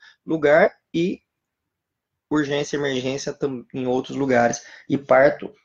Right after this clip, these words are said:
é sempre considerado urgência e emergência porque tá em trabalho de parto, não tem dia, não tem hora. Segunda pergunta,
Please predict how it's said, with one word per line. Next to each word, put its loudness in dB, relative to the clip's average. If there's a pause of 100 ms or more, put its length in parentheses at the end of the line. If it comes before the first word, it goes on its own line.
(100)
é -2
sempre -4
considerado 0
urgência -6
e -8
emergência -2
porque -6
tá 0
em 0
trabalho 0
de -2
parto, -2
não -10
tem -6
dia, -4 (380)
não -4
tem -2
hora. -2 (3000)
Segunda 2
pergunta, 0